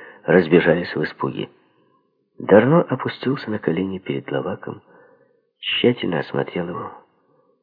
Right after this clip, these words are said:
потом встал и покачал головой. Все поняли.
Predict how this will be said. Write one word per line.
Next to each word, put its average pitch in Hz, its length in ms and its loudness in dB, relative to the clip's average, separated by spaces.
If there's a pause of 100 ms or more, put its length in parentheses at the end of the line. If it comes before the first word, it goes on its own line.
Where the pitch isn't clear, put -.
(160)
потом - 260 -2
встал - 340 -4
и - 60 -10
покачал - 500 -6
головой. - 460 -4 (840)
Все - 220 2
поняли. 90 520 0